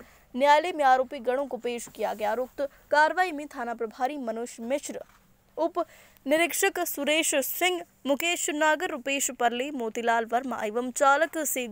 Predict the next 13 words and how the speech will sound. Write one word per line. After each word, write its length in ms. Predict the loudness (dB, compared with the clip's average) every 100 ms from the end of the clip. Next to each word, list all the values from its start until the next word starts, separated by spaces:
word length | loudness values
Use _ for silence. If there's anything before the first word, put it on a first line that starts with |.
| -2
गोवर्धन 460 | 0 0 -2 0
लाल 240 | 2 2 2 -6 -20 -20 -2
डाबे 360 | 2 2 2 -8
की 160 | -6
सराहनीय 440 | -4 -2 -2 -4 -6
भूमिका 420 | -8 -10 -6 -6
रही। 180 | -6 -14 _ _ _ _ -2
बड़नगर 400 | 2 2 4 2
से 140 | 2
संवाददाता 640 | -2 0 4 4 6 4 4
राधेश्याम 680 | 2 2 -2 -2 -2 -2
सावरा 480 | -4 2 2 4 2
की 240 | 2 -4